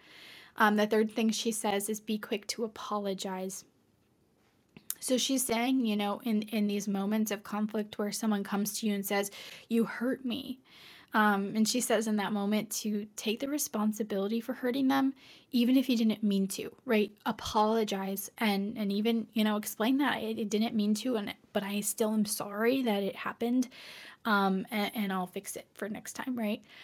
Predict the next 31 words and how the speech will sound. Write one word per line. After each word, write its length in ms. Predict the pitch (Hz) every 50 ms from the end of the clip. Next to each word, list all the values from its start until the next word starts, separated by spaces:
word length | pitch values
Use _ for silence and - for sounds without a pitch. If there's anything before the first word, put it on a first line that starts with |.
| - - - - - -
Um, 380 | 240 214 208 196 190 185 190
because 280 | 190 - 214 - 214 214
sometimes 440 | - 240 240 220 - 247 240 226 -
we 80 | 226
do 160 | 214 226 226 240
hurt 180 | - 202 196
people 420 | - 208 214 - 214 202 190 180 -
unintentionally, 920 | 226 214 202 202 208 202 202 190 190 - - 220 202 196 190 190 190 - _ _ _ _ _ -
um, 260 | 226 208 202 196 190
and 120 | 190 190
we 100 | 196 190
want 280 | 196 196 190 185 - -
to 520 | - - - 226 220 208 202 202 196 190 - _ _ _ _ _ -
not 640 | - 233 254 269 269 269 277 277 277 - - - 220
blame 560 | 226 220 214 214 214 214 214 214 220 220 220
them 340 | 220 220 220 226 233 233 233
for, 500 | - - - 226 220 214 208 208 208 208 - - - - _ -
<laughs> 240 | - - - - -
you 200 | 220 214 269 220
know, 200 | 208 190 196 208
feeling, 500 | - - 208 208 208 208 208 202 208 214 - - - - - - - - - _ _ -
um, 580 | 202 208 208 208 208 208 202 202 202 202 196 - _ _ _ _ _ _ _ _ _ _ _ - - -
hurt 500 | - - - - 220 220 220 202 - -
for 160 | - - 220
no 140 | 214 208 196
reason, 480 | 190 220 240 196 220 226 247 277 320 320
because 300 | 294 262 - 240 220 220
there 140 | 240 233 233
was 180 | 247 262 254
a 80 | 254 226
reason, 440 | 202 190 202 196 196 190 196 196